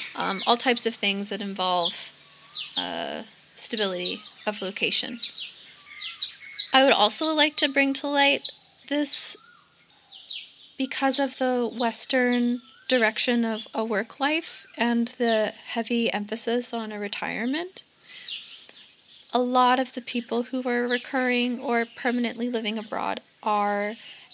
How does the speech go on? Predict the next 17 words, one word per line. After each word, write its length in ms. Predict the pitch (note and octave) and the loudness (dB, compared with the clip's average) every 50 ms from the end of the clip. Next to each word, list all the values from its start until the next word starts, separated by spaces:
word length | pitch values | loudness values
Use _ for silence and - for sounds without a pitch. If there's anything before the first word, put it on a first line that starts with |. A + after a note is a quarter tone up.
| - - - | -12 -2 0
expats 920 | - G#3 G#3 - - - - - G3 G3+ G3+ - - - - - - - - - - - _ - - - - - - - - - - | 0 0 2 0 -4 -2 -2 -2 -2 -2 -4 -6 -6 -2 0 0 0 0 -4 -8 -16 -20 _ -20 -20 -20 -20 -20 -20 -20 -20 -18 -10
of 460 | - - A3+ C4+ G#3 G3+ G3+ - - - | -6 -6 -6 -6 -6 -8 -10 -12 -10 -8
a 180 | - - - - | -8 -6 -2 0
senior 440 | - - - - G#2 G#2 - - - | 0 0 0 0 -2 -2 -4 -4 -2
age 300 | - F#2 F2+ F#2+ - - | 0 0 0 0 -2 -4
range. 440 | - D2+ C#2+ C2+ C#2 C#2 - - - - - - - - _ _ _ _ _ _ _ _ - - - - - - - | -4 -4 -6 -6 -6 -8 -8 -8 -8 -10 -14 -20 -20 -20 _ _ _ _ _ _ _ _ -20 -20 -20 -20 -16 -8 -4
And 140 | - B3 A#3 | -2 0 2
time 260 | - - B3+ B3 B3 | 2 2 2 2 0
and 100 | B3+ A#3+ | 0 0
time 200 | - - A#3+ A3+ | -2 -2 -2 -2
again, 480 | A3+ A3+ A3 A3+ A3+ A3+ A3+ A3+ A#3 A3+ - - - - - - - | -2 -2 -2 -2 -2 -2 -4 -4 -6 -8 -10 -16 -20 -20 -20 -8 -6
I 80 | A3 A3+ | -2 0
see 280 | A3+ - - - A#3+ A#3+ | 0 0 2 2 2 2
and 100 | A3+ A#3 | 2 2
hear 240 | G#3+ A#3 A3+ A3+ | 0 0 -2 -2
these 220 | G#3+ A3+ A3+ A3+ - | -2 -2 0 2 2
stories 800 | - - A3 G#3+ F#3+ F#3 D#3+ E3+ G3 A3+ B3+ C4 - - - | 2 2 2 0 -2 0 0 0 0 -2 -2 -2 -2 -4 -4